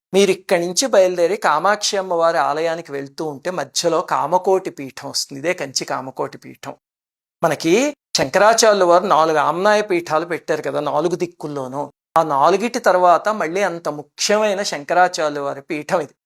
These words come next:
ఇప్పటికి దాదాపు డెబ్భై మంది పీఠాధిపతులు పరిపాలించారు.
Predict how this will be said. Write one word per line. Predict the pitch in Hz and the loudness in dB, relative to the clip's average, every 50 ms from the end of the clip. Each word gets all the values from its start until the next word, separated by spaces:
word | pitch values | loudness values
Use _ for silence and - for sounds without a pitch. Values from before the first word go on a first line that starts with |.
| _ _ _ _ _ _ - | _ _ _ _ _ _ -14
ఇప్పటికి | 156 - - 175 156 147 151 | -8 0 0 0 0 0 -6
దాదాపు | 135 139 131 131 156 180 190 185 185 233 | -6 -4 -2 2 6 6 6 6 4 0
డెబ్భై | 196 165 147 139 - 127 - 127 156 175 165 160 | 0 2 2 2 0 -2 -8 -2 0 0 0 0
మంది | 156 143 139 147 165 220 | -4 -8 -12 -10 -8 -10
పీఠాధిపతులు | 214 - 165 156 151 151 - 190 196 190 190 185 190 170 156 165 160 180 | -8 -6 -8 -8 -6 0 4 6 6 6 4 2 -2 -2 -6 -6 -8 -6
పరిపాలించారు. | - 170 147 143 - 170 165 165 165 151 147 139 - - 143 139 160 220 294 311 | -6 -6 -6 0 2 4 4 4 2 -2 -8 -8 -8 -8 -6 -4 -2 -2 -4 -4